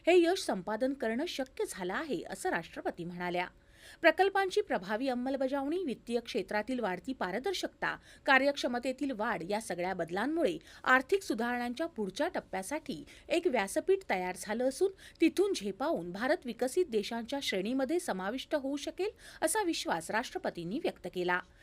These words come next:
ज्ञानाचा शोध घेण्याबरोबरच मानवतापूर्ण प्रगतीचं साधन म्हणून विज्ञान तंत्रज्ञानाकडे बघण्याचा आपल्या भारताचा दृष्टिकोन आहे, असं त्या म्हणाल्या. आजची तरुणाई अमृत काळापासून स्वातंत्र्याच्या शताब्दीपर्यंतच्या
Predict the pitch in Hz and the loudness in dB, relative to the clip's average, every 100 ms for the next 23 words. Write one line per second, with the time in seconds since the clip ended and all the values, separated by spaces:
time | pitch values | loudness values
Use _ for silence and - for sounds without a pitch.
0 | - - - - - _ 247 262 269 320 | -20 -20 -20 -20 -20 _ 4 6 8 6
1 | 403 403 330 262 214 214 196 190 180 202 | 4 2 4 2 2 0 0 0 -2 4
2 | 311 175 - 196 208 240 269 311 302 294 | 4 4 0 2 2 2 0 -2 0 -2
3 | 311 220 190 190 220 233 233 185 170 185 | 0 -2 -2 -4 -4 -4 -2 -4 -4 -2
4 | 254 330 156 - - - 262 254 294 359 | 0 0 -2 -8 -20 -2 2 4 4 2
5 | 370 262 226 240 233 226 240 247 262 233 | 2 0 2 2 2 0 0 2 2 2
6 | 180 208 302 254 165 - 208 269 302 190 | -2 -2 -2 0 -2 0 -2 0 -2 -2
7 | 185 190 226 285 247 170 - 190 190 196 | -4 -4 -4 -4 -4 -6 -6 -4 -2 -2
8 | 262 233 147 - - - 180 170 185 180 | -2 -4 -4 -4 -4 -6 -8 -8 -4 0
9 | 180 - - - - - 196 214 254 - | 0 -2 -20 -20 -20 0 0 0 -8 -2
10 | 170 180 311 254 147 - - 285 285 370 | -2 0 -2 -2 -6 -14 0 4 6 6
11 | 403 247 220 226 247 302 - 147 - - | 4 -2 -2 -2 -4 -4 -6 -6 -14 -16
12 | - 277 269 359 370 359 392 403 220 - | 2 2 4 0 2 -2 -2 -4 -4 0
13 | 240 240 330 277 190 214 254 262 | -2 2 0 2 -2 -2 -2 -2